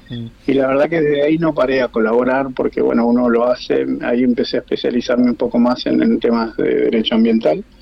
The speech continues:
Speaker 2: Eh, justamente después, eh, se iba generando el acuerdo de Escazú y, y, bueno, entrar en, en estudio del acuerdo de Escazú y su implicancia en la región.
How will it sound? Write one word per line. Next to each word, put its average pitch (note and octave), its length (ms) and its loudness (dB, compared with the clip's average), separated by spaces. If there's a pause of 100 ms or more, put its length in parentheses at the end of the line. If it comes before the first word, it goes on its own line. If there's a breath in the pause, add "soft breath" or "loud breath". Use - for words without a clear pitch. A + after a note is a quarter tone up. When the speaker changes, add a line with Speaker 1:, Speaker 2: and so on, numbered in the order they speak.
(760 loud breath)
Speaker 2:
Eh, C3 380 2
justamente D3 680 0
después, C#3 600 -2
eh, B2 520 0
se C3 200 -2
iba C3 240 2
generando B2+ 500 2
el A#2 60 2
acuerdo B2 380 2
de A2+ 60 0
Escazú E3+ 800 0
y, A#2 600 -4
y, A#2 60 -6
bueno, A2 380 0
entrar A2 380 -2
en, A2+ 300 0
en - 160 0
estudio B2 420 2
del A#2 140 2
acuerdo A#2+ 320 0
de A#2 80 2
Escazú C#3+ 600 2
y B2 80 -2
su - 140 -6
implicancia A#2+ 540 -2
en B2 60 -2
la A#2 100 -2
región. D3+ 400 -2